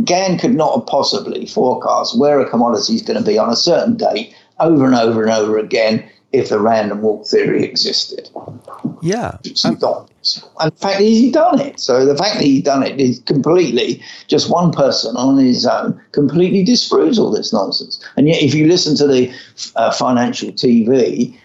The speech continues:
Speaker 1: on all these journalists, they're all implicit in what they say all the time. They're trying to explain every single market move and relate it back to the news event.
Speaker 2: Yeah. Yeah, yeah, yeah. I mean,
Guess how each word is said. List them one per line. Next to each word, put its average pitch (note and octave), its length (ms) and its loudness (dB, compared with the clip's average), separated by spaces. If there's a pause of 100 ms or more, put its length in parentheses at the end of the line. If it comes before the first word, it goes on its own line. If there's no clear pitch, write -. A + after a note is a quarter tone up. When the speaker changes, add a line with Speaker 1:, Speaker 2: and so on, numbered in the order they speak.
Speaker 1:
on C3 100 0
all D3 140 4
these C3 180 4
journalists, C#3+ 640 -2 (500)
they're C#3+ 260 2
all E3 460 0
implicit C#3 560 0
in B2+ 80 4
what C3+ 180 2
they B2+ 120 2
say B2 240 2
all E3 340 2
the B2 60 -4
time. A#2 440 -4
They're C3+ 140 0
trying D#3 240 0
to D3 80 0
explain D3 500 0
every D#3+ 280 2
single C3+ 340 4
market A#2+ 480 0
move A#2 600 0 (360)
and D3 160 2
relate D#3 380 2
it D#3+ 100 -4
back E3 240 -4
to E3 100 -4
the F#3 120 2
news G3+ 380 4
event. - 360 -2 (180)
Speaker 2:
Yeah. G#2+ 280 -4 (480)
Yeah, C#3+ 300 0
yeah, C3 200 -2
yeah. D3 240 0
I B2 100 0
mean, C3+ 240 -2